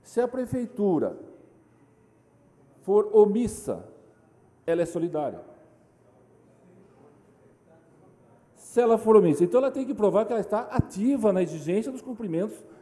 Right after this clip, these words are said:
da outra parte. Eu acho que, nesta questão, ela justificou a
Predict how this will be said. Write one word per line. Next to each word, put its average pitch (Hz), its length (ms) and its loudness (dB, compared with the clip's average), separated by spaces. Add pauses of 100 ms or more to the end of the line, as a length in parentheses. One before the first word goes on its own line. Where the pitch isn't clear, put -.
(140)
da 262 140 6
outra 339 220 4
parte. 220 440 -2 (800)
Eu 190 220 2
acho 196 260 -2
que, 165 240 -8 (300)
nesta 196 500 -4
questão, 160 680 -4 (260)
ela 139 280 -4
justificou 170 1160 -4 (200)
a 110 240 -8